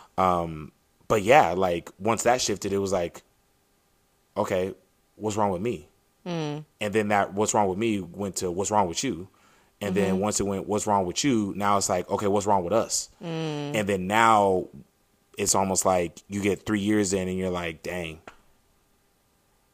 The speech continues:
Speaker 1: Well, I mean, porn is still around. So, I mean, if I,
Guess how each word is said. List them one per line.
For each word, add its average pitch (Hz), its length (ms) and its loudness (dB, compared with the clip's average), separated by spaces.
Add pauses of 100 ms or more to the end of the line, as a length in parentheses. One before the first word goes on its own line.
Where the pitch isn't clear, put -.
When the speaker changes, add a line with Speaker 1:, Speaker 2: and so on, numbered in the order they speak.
(400)
Speaker 1:
Well, 85 380 -4 (640)
I - 80 -12
mean, 82 380 -12 (560)
porn 101 300 -6
is 90 80 -8
still 85 220 -6
around. 92 560 -2
So, 90 240 -2
I 87 140 -4
mean, 85 220 -8
if 82 140 -10
I, 85 340 -4